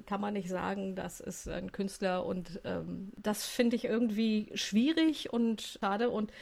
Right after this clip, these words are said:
finde das großartig, dass ihr das jetzt als Kunstvermittler einfach gemacht habt und gesagt habt, wir vernetzen uns jetzt. Zusammen haben wir einfach noch mal eine ganz andere Lobby und können ganz anders auftreten, wir können uns anders unterstützen und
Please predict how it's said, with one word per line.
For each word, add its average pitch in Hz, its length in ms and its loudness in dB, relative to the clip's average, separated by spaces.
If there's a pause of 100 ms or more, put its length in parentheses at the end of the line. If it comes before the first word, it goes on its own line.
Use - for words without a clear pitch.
(160)
finde 285 240 2
das 220 200 2
großartig, 180 580 6
dass 190 220 0
ihr 196 160 2
das 190 200 0
jetzt - 260 -2
als - 440 -4
Kunstvermittler 202 1080 4
einfach 208 300 -2
gemacht 196 400 6
habt 208 160 8
und 214 80 0
gesagt 202 320 4
habt, 214 140 0
wir 208 100 4
vernetzen 214 480 0
uns 359 240 -2
jetzt. 165 300 2
Zusammen 220 500 2
haben 226 160 4
wir 220 100 2
einfach 214 380 0
noch 214 160 -2
mal 202 240 4
eine 208 100 0
ganz 202 240 -2
andere 196 300 2
Lobby 240 460 4
und 214 280 2
können 208 220 0
ganz 196 160 -2
anders 208 260 -2 (140)
auftreten, 214 500 0
wir 208 80 2
können 208 200 -4
uns 202 120 -6
anders 202 300 -4
unterstützen 208 880 0
und 185 260 -6